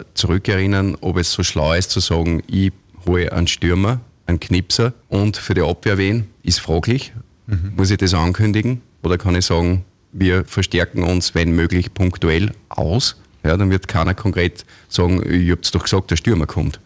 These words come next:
Speaker 1: So, jetzt hast du natürlich vorne einen Stürmer, der halt permanent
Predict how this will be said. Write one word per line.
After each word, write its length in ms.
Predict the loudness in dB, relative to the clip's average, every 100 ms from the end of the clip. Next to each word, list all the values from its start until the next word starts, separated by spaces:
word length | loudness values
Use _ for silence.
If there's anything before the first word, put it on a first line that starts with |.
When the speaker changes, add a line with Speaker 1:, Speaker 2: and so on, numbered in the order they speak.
| -20 _
Speaker 1:
So, 200 | 0 0
jetzt 240 | 0 0
hast 220 | 0 -2 0
du 420 | 2 4 2 0 -4
natürlich 640 | -2 0 2 0 0 -6 -14 -20 _
vorne 720 | -12 -2 0 2 2 0 -2 -2
einen 160 | -2 0
Stürmer, 360 | 0 2 2
der 260 | 2 2 2
halt 320 | 2 0 -8 -20 -20 _ _ _ _ _ _ _
permanent 640 | -2 0 2 0 -2 -6